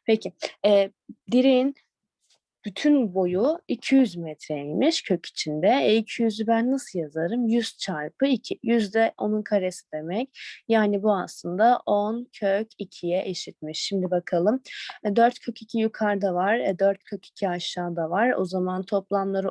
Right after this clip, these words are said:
on olabilmesi için buraya kaç kalacak arkadaşlar? Şu ikisinin toplamından sekiz kök iki geldi ve on kök ikiye eşit olabilmesi için iki kök iki olması gerekecek. Bir bilgi daha vardı. Türk bayrağının boyu genişliğin bir buçuk katıdır. Şimdi bir buçuk on beş bölü on demek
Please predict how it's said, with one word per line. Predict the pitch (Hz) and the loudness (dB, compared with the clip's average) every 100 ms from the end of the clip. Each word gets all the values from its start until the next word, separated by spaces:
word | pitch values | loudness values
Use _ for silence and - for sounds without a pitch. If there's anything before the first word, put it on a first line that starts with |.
| - | -2
on | 214 | -2
olabilmesi | 214 185 175 170 165 165 - | 0 -2 -4 -8 -12 -12 -12
için | - - 190 | -4 0 2
buraya | 180 180 | 2 2
kaç | 180 208 202 | 2 0 0
kalacak | - 175 160 165 165 | -2 -4 -2 -6 -4
arkadaşlar? | 165 165 165 160 - 220 233 - - - | -4 -4 -4 -4 -4 -4 -4 -14 -18 -10
Şu | - | -4
ikisinin | 202 - 202 | -4 -2 -6
toplamından | 190 196 190 190 185 185 | -2 -2 0 0 0 -2
sekiz | 180 - 190 185 - | -6 -6 -6 -6 -12
kök | - 180 | -10 -10
iki | - - 180 | -10 -10 -2
geldi | 175 160 175 226 | 0 0 0 2
ve | 226 | 2
on | - 202 202 | 2 2 2
kök | - - | -2 -14
ikiye | - - 190 | -20 -4 0
eşit | 170 - - | 0 -2 -4
olabilmesi | 165 160 156 156 151 170 - | -4 -4 -4 -6 -6 -10 -4
için | 240 - 254 | -4 0 0
iki | - 233 196 - | 2 -2 -2 -2
kök | 214 220 - | 0 0 0
iki | 180 - 202 | -10 -4 -2
olması | 170 156 160 214 | -2 -6 -8 -4
gerekecek. | 180 156 - 156 151 - - - _ | -2 -4 -12 -12 -12 -12 -20 -20 _
Bir | 277 | 2
bilgi | 285 262 269 | 4 2 2
daha | 262 254 254 | 2 4 2
vardı. | 180 160 170 294 - - - | 0 -2 0 -2 -4 -16 -4
Türk | - 302 - | 0 0 4
bayrağının | 233 196 180 170 180 | 4 4 0 -4 0
boyu | 226 247 254 | 2 2 2
genişliğin | 269 262 226 - | 0 0 -2 -4
bir | 262 240 214 | -4 -4 -6
buçuk | 196 - 190 | -10 -10 -10
katıdır. | - - 175 165 | -8 -8 -4 -6
Şimdi | 165 233 226 | -4 -6 -2
bir | 262 262 | 0 0
buçuk | 277 - 302 | -4 -6 -2
on | 285 285 | -2 0
beş | 277 - - | -2 -4 -4
bölü | 277 269 | -2 0
on | 254 254 | 0 -2
demek | 202 165 | -4 -6